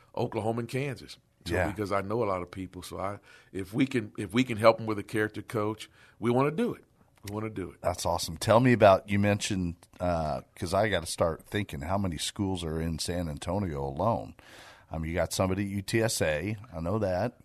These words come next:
Speaker 1: The, well, the only school that we don't have a character coach at is Saint Mary's.
Speaker 2: Okay.
Speaker 1: But, uh, all the, Trinity, U T S A, uh, Our Lady of the Lake,
Speaker 2: U I W, did you
Speaker 1: uh,
Speaker 2: say that?
Speaker 1: U I W,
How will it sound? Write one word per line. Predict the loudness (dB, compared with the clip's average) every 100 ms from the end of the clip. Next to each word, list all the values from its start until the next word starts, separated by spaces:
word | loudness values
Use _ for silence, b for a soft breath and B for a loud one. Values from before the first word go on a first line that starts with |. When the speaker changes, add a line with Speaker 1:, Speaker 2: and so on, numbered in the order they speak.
| -8
Speaker 1:
The, | -6 -4
well, | 4 4 6
the | -2 6
only | 6 8 4
school | 4 4
that | 6
we | 4 2
don't | 2
have |
a | -2
character | -2 -2 -2
coach | -6 -4 -4 -2
at | -2 -2
is | -8 -8
Saint | -6 -8
Mary's. | -8 -12 -14 -20 -8 -2
Speaker 2:
Okay. | 0 0 -2 -6 -10
Speaker 1:
But, | -4 0
uh, | 2 4
all | 6 6
the, | 4 -6 -12
Trinity, | -2 0 2 0 -2 -14 _ -14
U | -4 -2
T | -2 -2 0
S | -2 -2
A, | -2 -2 -6 -8 _ _ _ _ _
uh, | -6 -4 -4 -2
Our | 0
Lady | 0 -2
of | -4
the | -2
Lake, | 0 -2 -4 -10 -8
Speaker 2:
U | 0 2
I | 2
W, | 2 0 0 -4 -4
did | -2
you |
Speaker 1:
uh, | -2 0
Speaker 2:
say | 0
that? | 4
Speaker 1:
U | 4
I | 4
W, | 4 0 0 -6 -6